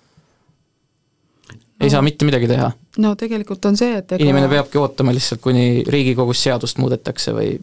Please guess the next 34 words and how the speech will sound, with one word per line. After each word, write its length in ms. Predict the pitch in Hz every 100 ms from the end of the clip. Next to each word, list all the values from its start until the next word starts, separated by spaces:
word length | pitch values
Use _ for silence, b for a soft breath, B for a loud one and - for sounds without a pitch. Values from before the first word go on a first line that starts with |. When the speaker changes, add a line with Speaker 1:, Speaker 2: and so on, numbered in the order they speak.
| -
Speaker 1:
ministeerium 580 | 127 127 139 123 127 127
mõne 200 | 123 123 123 -
uue 200 | 131 131
määruse 480 | 127 127 127 123 123 -
valmis 280 | 127 123 208
Speaker 2:
No. 80 | 202
Speaker 1:
treib 240 | - -
või? 80 | - - _ _ -
Speaker 2:
Paraku 360 | 240 247 240
on 100 | 214 214
see, 160 | 262
et 140 | 208 202
ega 220 | 190 190 185
ju 160 | 190 190 190
tegelikult 500 | 190 214 196 185 185 -
kõik, 380 | 226 220 _ -
äh, 300 | 196 185 185
ütleme, 360 | 190 - 185 180 180 175
korrakaitseorganid, 1040 | 226 220 180 180 190 190 185 175 175 170 -
äh, 200 | 160 160 170
politsei, 600 | 170 170 180 - 247 240 233
noh, 300 | 190 196 185
natukene 540 | 190 202 190 - 175
on 100 | 175
antud 320 | 180 180 -
õigusi 380 | 175 170 170 165
ka 80 | 160
kohalikule 460 | 170 180 175 175 175
omavalitsusele. 800 | 175 208 240 254 - 240 220 214 214 B B B B B -
Äh, 160 | 214 208
me 120 | 208
saame 300 | 220 262 247
ju 180 | 196 175
tegutseda 640 | 170 233 196 185 175 165